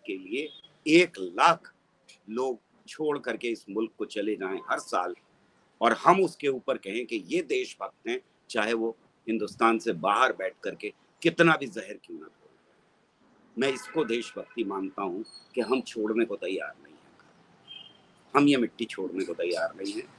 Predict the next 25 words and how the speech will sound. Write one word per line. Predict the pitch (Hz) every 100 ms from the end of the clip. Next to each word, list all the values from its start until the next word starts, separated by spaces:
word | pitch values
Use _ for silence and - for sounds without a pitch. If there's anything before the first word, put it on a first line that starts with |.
| - -
बुरा | 90 139 165
हो | 143 139 - -
भला | 120 143
हो, | 120 120 - _ _
हम | 104 104
यहीं | 107 120 127
हैं, | 139 - _ _
यहीं | 110 127 151
रहेंगे। | - - - - - _ _ -
और | 139
ये | 123 139 143 _ _ -
जो | 143
contribute | 143 143 123 147 156 151
कर | - 143
सकते | - 120 - 95
हैं, | 87 90 _ _ -
अपने | 107 120
छोटे | - 135 135
छोटे | 120 123 117
ख्वाब | 107 - 110 113 98
लेकर | 92 - -
के, | - 98 - _ _ -
वो | 123
अपने, | - 113
अ, | 107